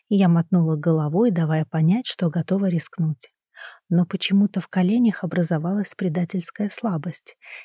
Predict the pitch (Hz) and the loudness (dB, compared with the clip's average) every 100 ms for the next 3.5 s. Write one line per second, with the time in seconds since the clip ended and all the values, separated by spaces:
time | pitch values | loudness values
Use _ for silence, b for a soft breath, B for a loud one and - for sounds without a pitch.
0 | _ 170 165 165 143 185 220 - 165 - | _ 2 2 0 -2 -2 -2 -4 -6 -2
1 | 170 - 175 165 151 - 165 220 190 175 | -2 0 0 0 0 2 4 4 2 -4
2 | - - 160 156 151 170 170 - 170 165 | -2 -2 0 0 0 0 -2 -2 -2 0
3 | 165 165 - 165 170 | 0 -2 -4 -8 -8